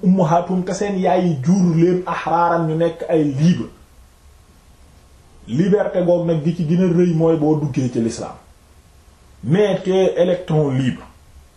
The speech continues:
Kenn fenn rek, te li-, liberté googu mënoo ko am lu dul nga wommatu. Waaw. Mooy liberté boo xam ne soumission moo la koy may.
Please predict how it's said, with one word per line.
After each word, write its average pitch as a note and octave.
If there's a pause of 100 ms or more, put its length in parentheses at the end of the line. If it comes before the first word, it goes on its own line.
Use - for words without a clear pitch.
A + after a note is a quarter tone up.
(1200)
Kenn C4
fenn B3+
rek, C4 (200)
te F#3
li-, A#3
liberté G3+
googu F#3+
mënoo G3
ko -
am E3+
lu E3+
dul F#3+
nga E3+
wommatu. C3+ (280)
Waaw. F#2+ (880)
Mooy D3
liberté G#3 (800)
boo F#3+
xam G#3+
ne F#3+
soumission D4
moo G#3+
la G#3+
koy -
may. -